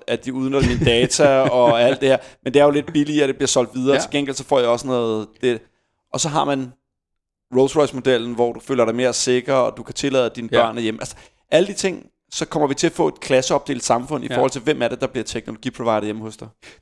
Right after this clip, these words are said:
Speaker 2: Det er sjovt, at, at det her sker samtidig med, at, øh, Amazon har meldt ud,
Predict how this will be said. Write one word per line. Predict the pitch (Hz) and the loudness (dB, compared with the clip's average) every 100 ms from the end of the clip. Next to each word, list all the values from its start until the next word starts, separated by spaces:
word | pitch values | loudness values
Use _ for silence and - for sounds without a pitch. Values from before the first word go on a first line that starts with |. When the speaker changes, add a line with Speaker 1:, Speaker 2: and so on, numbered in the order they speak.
| - | -2
Speaker 2:
Det | |
er | 143 | 0
sjovt, | - 165 160 | 2 0 0
at, | 120 143 123 104 95 - - _ _ - | -2 0 0 -2 -4 -8 -16 _ _ -10
at | 117 | -4
det | 127 | -2
her | 131 | -2
sker | - 117 | -4 -4
samtidig | - 117 120 131 117 113 | -2 -4 -4 -6 -6 -8
med, | 110 107 104 98 | -6 -2 -2 -2
at, | 101 98 - | -4 -6 -4
øh, | 98 | -4
Amazon | 117 113 123 127 113 | -2 -4 -4 -4 -4
har | 110 107 95 107 | -2 -2 -2 -4
meldt | 110 110 120 | -4 -4 -2
ud, | 117 | -4